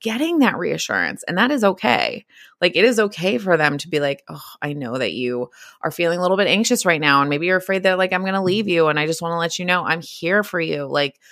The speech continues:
I love you. I, you know, you're safe with me." Whatever it is that, like, whatever the words are that will help you feel safe in that moment. And maybe it's just a handhold. Maybe it's just, like, a nice little cuddle, <laughs> like,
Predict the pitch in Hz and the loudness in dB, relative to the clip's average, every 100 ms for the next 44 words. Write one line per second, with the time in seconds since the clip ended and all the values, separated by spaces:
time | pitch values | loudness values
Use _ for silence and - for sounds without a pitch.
0 | - _ _ 139 151 208 220 190 165 131 | -20 _ _ 2 6 6 4 4 4 4
1 | 120 - 98 120 123 - 151 131 135 147 | 2 0 2 2 0 -4 -4 -2 -2 -4
2 | - - 151 175 - 151 143 - 76 78 | -4 0 2 2 -2 -6 -6 -10 -12 -10
3 | - _ 175 208 247 233 180 160 156 147 | -12 _ 0 0 2 0 2 2 0 0
4 | 151 - - - _ _ - 208 226 196 | -2 -4 -20 -20 _ _ 2 4 4 4
5 | 156 147 143 135 131 107 131 143 - 117 | 4 2 2 2 2 0 -2 -6 -6 -2
6 | 110 92 - - - - 165 143 139 123 | -2 -4 -8 -18 -12 2 4 4 2 -2
7 | 135 127 107 78 78 64 50 50 _ - | -2 -2 -2 -2 -4 -8 -12 -16 _ -6
8 | 180 214 240 247 240 202 185 190 190 98 | -2 2 2 2 0 -2 2 4 4 4
9 | 117 - _ _ 175 175 202 202 208 208 | 2 -4 _ _ -6 -2 -2 -2 -2 -2
10 | 202 196 180 175 - 185 180 - 147 113 | -2 0 0 0 0 -2 0 0 2 0
11 | - _ _ - - 240 - | -2 _ _ -16 -2 -2 -2